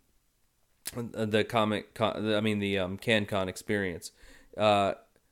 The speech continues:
it's about really, like, figuring out how to s-, to sell yourself. I mean, I don't know. I, it's hard to explain.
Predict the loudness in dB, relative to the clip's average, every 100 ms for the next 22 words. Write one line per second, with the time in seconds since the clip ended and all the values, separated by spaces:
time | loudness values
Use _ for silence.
0 | _ _ _ _ _ _ -10 -6 0 2
1 | 2 2 2 2 2 2 2 -2 -8 -4
2 | -2 0 -2 0 0 -2 -4 -6 -16 _
3 | _ _ _ _ -10 2 6 6 4 -2
4 | -2 -6 -10 -10 -2 0 0 -2 -8 _
5 | _ _ -8 0 2 4 2 -4 -6 -8
6 | -8 -18 -20 _ _ -20 -20 _ -4 -2
7 | -2 -2 -8 _ _ _ _ -20 _ _
8 | -20 _ _ _ -20 _ 0 4 4 2
9 | -2 0 0 0 -2 4 6 8 6 6
10 | -4 -6